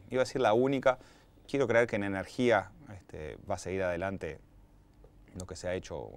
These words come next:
este, últimamente, pero una política de Estado, este, clara y directa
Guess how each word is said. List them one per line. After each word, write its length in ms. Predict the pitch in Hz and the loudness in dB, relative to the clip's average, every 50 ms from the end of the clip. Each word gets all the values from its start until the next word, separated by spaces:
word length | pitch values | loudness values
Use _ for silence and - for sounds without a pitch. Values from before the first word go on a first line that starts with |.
| - | -18
este, 140 | - - - | -18 -14 -12
últimamente, 520 | 95 92 87 98 92 92 98 113 - 131 120 | -10 -8 -6 -4 -4 -4 -4 -4 -4 -4 -4
pero 260 | - 107 101 90 - - - - - - - - - - - - _ - - - - | -2 0 0 0 -2 -2 -8 -20 -20 -20 -20 -20 -20 -20 -20 -20 _ -20 -20 -12 -4
una 140 | 131 139 127 | 0 0 2
política 240 | 127 143 147 139 127 | 4 4 6 6 6
de 60 | 117 | 6
Estado, 640 | - - - 143 143 139 139 135 123 113 98 - - - | 6 8 10 12 12 12 12 10 10 8 6 2 0 -4
este, 600 | 101 95 92 - - - 87 78 71 62 - - - _ - | -6 -6 -6 -8 -12 -10 -8 -8 -6 -8 -8 -12 -14 _ 2
clara 280 | - 151 156 165 160 151 | 8 10 10 10 10 8
y 80 | 135 | 6
directa 640 | 113 113 113 110 131 139 - - - 147 156 165 - | 4 4 4 4 2 0 0 2 2 2 2 2 -2